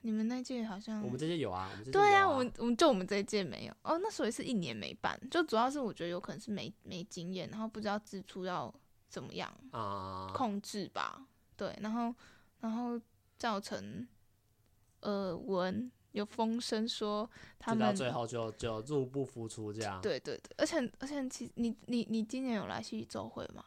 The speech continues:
Speaker 2: 没有啊，我去拍摄。
Speaker 1: OK，就是，就是他们说有两百多个大一有缴戏费。
Speaker 2: 啊。
Speaker 1: 然后我就想说这样子
Speaker 2: 欸，这个不是应该一年比一年少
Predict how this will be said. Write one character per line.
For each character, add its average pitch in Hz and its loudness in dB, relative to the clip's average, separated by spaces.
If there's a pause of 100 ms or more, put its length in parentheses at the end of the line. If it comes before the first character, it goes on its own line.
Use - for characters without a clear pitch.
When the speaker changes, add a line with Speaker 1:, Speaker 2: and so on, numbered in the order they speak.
Speaker 2:
没 113 -2
有 107 0
啊， 98 -4
我 107 -6
去 120 -6
拍 107 -4
摄。 98 -10 (140)
Speaker 1:
OK， 220 -2
就 311 2
是， 339 4
就 311 4
是 311 0
他 277 0
们 233 2
说 214 -2
有 196 0
两 190 0
百 226 0
多 185 -4
个 104 -4 (120)
大 - -2
一 - -10 (280)
有 196 -2
缴 - -4
戏 - -6
费。 - -8 (260)
Speaker 2:
啊。 104 -4 (180)
Speaker 1:
然 220 -6
后 233 0
我 220 0
就 220 -2
想 196 -4
说 185 -6
这 - -6
样 190 -2
子 208 0
Speaker 2:
欸， 240 -4
这 170 0
个 - -4
不 - -4
是 - -4
应 143 -6
该 143 -10
一 156 -16
年 127 -16
比 - -20
一 - -20
年 - -20
少 - -16